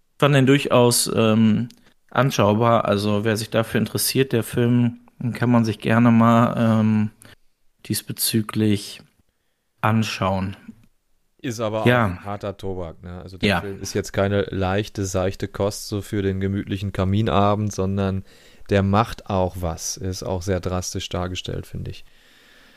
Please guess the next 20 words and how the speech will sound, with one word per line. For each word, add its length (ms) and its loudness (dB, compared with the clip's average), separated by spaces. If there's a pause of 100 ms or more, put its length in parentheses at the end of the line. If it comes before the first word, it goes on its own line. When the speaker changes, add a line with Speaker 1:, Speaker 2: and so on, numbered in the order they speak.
(240)
Speaker 1:
Ja, 100 2
aber 120 6
das 180 4
Thema 280 6
ist 200 2
ja 100 2
auch 80 -6
ein, 340 -6
ein 160 -4
drastisches. 600 -6
Also, 340 -2
Speaker 2:
Ja, 80 -2
ja, 140 -4
klar. 300 -10
Speaker 1:
ne, 280 4
eine, 380 4
eine, 420 2 (560)
eine 220 2
geschlossene 640 2
Lehre 440 2